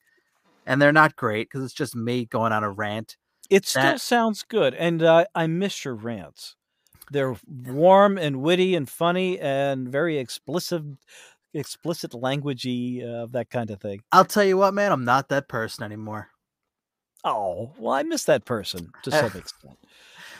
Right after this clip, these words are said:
Speaker 2: You know,
Speaker 1: You can
Speaker 2: i-,
Speaker 1: play,
Speaker 2: if
Speaker 1: you
Speaker 2: you
Speaker 1: can
Speaker 2: do a rant against something that you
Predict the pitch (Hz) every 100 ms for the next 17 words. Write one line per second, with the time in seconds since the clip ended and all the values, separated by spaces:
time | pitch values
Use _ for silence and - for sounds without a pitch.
0 | - 196 185 202 214 220 202 220 254 226
1 | 185 220 220 190 196 180 190 175 180 170
2 | 156 151 151 156 151 147